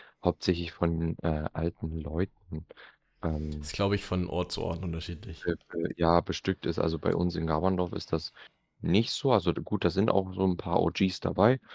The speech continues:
Speaker 1: aber
Speaker 2: <laughs>
Speaker 1: jetzt nicht nur. In Ulla war das auch nicht so. Und ich denke, ja, also, es gibt schon 'n guten Zustrom an, äh, an Nachwuchs da,
Speaker 2: Aber,
Speaker 1: äh,
Speaker 2: aber würdest
Speaker 1: was
Speaker 2: du
Speaker 1: ich
Speaker 2: sagen,
Speaker 1: natürlich
Speaker 2: dass
Speaker 1: nicht
Speaker 2: das,
Speaker 1: gutheissen kann.
Speaker 2: dass das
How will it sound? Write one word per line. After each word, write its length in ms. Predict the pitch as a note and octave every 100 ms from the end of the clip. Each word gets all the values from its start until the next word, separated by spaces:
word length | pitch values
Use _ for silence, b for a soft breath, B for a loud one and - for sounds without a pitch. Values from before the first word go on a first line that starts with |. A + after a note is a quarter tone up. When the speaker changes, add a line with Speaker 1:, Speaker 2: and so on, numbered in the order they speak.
| B A2
Speaker 1:
aber 160 | - E2+
Speaker 2:
<laughs> 0 |
Speaker 1:
jetzt 280 | E2+ - -
nicht 200 | D2 G2+
nur. 220 | A#2 B2
In 80 | G2
Ulla 260 | F#2 F#2
war 100 | E2+
das 160 | E2 -
auch 140 | -
nicht 200 | A#2 A#2
so. 260 | - A2+ A2+ B B B _ _
Und 580 | F2+ F2+ F2 E2 D#2+ -
ich 100 | E2
denke, 460 | - D#2+ E2 D#2+ E2
ja, 220 | D#2+ D#2 D#2+
also, 260 | E2+ F2
es 160 | E2 -
gibt 220 | F2+ -
schon 420 | - F#2+ G2 F2+ -
'n 100 | -
guten 300 | - - E2+
Zustrom 600 | - F2+ - - E2+ E2+
an, 280 | E2 D#2 D#2 B B B B _ -
äh, 60 |
an 800 | E2+ E2 D#2+ E2 E2 D#2+ D#2+ D#2
Nachwuchs 640 | D#2+ F2+ F2+ F2 E2+ - -
da, 340 | D#2+ E2 F2 - -
Speaker 2:
Aber, 320 | E3 G2+ G2
Speaker 1:
äh, 60 | E2+
Speaker 2:
aber 120 | E2
würdest 260 | E2 F2 E2
Speaker 1:
was 20 |
Speaker 2:
du 20 |
Speaker 1:
ich 20 |
Speaker 2:
sagen, 240 | G#2 G#2+ A2
Speaker 1:
natürlich 0 |
Speaker 2:
dass 160 | F#2 F#2
Speaker 1:
nicht 160 | G2
Speaker 2:
das, 240 | - - _
Speaker 1:
gutheissen 280 | G2 - - _
kann. 180 | F#2+
Speaker 2:
dass 160 | - E2+
das 420 | F#2+ F#2 - -